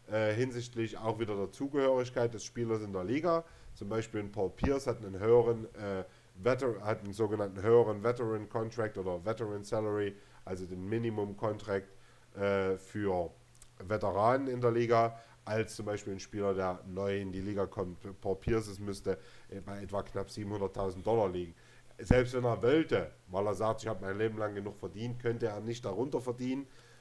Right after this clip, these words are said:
Das ist einfach so die Regelung, um sicherzustellen, dass Teams zum Beispiel Spieler nicht unter Druck setzen, äh, um weniger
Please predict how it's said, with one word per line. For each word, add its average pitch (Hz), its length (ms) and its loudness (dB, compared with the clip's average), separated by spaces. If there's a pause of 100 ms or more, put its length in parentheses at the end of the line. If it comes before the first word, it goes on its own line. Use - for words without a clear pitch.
(200)
Das 107 200 0
ist 107 120 -4
einfach 110 320 2
so 113 140 2
die 104 100 -2
Regelung, 139 460 4
um 104 120 -6
sicherzustellen, 113 800 -2 (420)
dass 107 240 -2
Teams 117 400 -6
zum 101 120 -8
Beispiel 98 640 -2
Spieler 104 360 -4
nicht 98 160 -10
unter 92 160 -6
Druck 117 300 -6
setzen, 104 500 -4 (320)
äh, 98 460 2 (200)
um 98 380 -8
weniger 95 580 -4